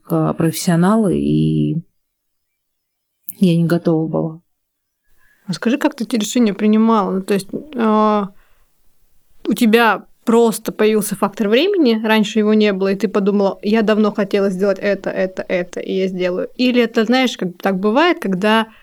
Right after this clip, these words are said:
Speaker 2: люди начинают приходить, да? То есть вот когда у тебя есть внутренний запрос, и люди начинают приходить, и ты реагируешь на эти вызовы внешние.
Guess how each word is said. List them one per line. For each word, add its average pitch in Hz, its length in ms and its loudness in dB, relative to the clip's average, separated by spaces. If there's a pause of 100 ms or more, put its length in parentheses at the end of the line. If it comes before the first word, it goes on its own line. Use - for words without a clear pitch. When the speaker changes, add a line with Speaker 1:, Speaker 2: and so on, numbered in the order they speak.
(140)
Speaker 2:
люди 226 240 4
начинают 196 400 -2
приходить, 196 680 -2 (220)
да? 247 200 0
То 311 120 0
есть 214 160 0
вот 220 100 -2
когда 220 180 0
у - 20 2
тебя 220 140 0
есть 226 120 0
внутренний 226 300 2
запрос, 302 500 0 (140)
и 220 80 2
люди 285 160 2
начинают 233 400 0
приходить, 220 680 -2 (300)
и 208 100 -4
ты 240 140 0
реагируешь 214 600 2
на 196 180 2
эти 196 480 -4 (400)
вызовы 208 500 2
внешние. 196 600 -2